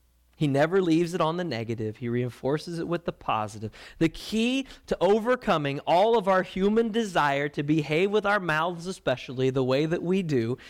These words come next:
is Jesus. <laughs> Focus on the forgiveness that you have received, and you will find the kindness and compassion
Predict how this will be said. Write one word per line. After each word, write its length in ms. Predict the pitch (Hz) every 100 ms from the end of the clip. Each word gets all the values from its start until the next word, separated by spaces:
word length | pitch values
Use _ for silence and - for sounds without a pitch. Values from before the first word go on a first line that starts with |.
| -
is 560 | - 269 320 330 294 - - - _ _ _ _ _ _ _ _
Jesus. 500 | 113 117 101 - - _ _
<laughs> 80 | - - _ _ _ _ _ -
Focus 640 | - 220 233 302 302 -
on 200 | 190 196
the 100 | 202
forgiveness 880 | - 190 175 143 185 202 208 220 220
that 200 | 185 170
you 200 | 165 190
have 180 | 208 185
received, 760 | 214 202 - 156 127 120 117 - _ _ _ _
and 180 | 156 156
you 240 | 160 220 254
will 220 | 240 220
find 800 | - - 226 226 170 139 123 120 - -
the 100 | 156
kindness 640 | 151 - 185 190 202 202 -
and 220 | 170 165
compassion 800 | 170 156 - - 214 - 127